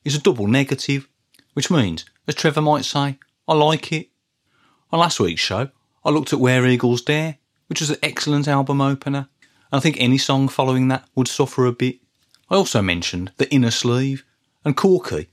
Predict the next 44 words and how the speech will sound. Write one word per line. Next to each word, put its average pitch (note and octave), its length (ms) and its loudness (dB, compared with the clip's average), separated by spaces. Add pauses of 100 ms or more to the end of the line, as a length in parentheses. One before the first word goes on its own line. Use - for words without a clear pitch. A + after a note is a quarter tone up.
tweeted D3+ 340 0
about D3 320 0
this, C#3 320 -8 (560)
and E3+ 60 -6
was D3 100 2
grateful C#3 540 0
for C3+ 180 2
my C3+ 140 4
detail B2+ 560 -2 (120)
about B2+ 200 0
the B2+ 80 -4
Sunday B2 340 2
dinner A#2 240 2
scene. A#2+ 460 -4 (360)
He D#3 120 0
noted E3 500 0
that - 80 -6
I A#2+ 80 4
mentioned B2 460 2
the F2+ 80 -4
wine, A2 500 0 (160)
the G#2+ 60 -6
beer, A2 420 -2 (180)
and B2 120 2
even A2 180 2
the G2 80 -4
cutlery, G2 560 0 (480)
but D#3 80 -4
he E3 40 6
actually C3+ 260 0
seemed A#2+ 320 2
confused G#2+ 640 -2 (180)
that - 80 2
I A2 40 2
hadn't A#2+ 260 0
mentioned A2 380 0
the G2+ 40 -4
fact - 240 -4
that A2 60 -4
the A2 80 -2
band G2+ 480 -2 (140)
looked B2+ 220 -4
quite B2 260 2
apprehensive B2 800 -2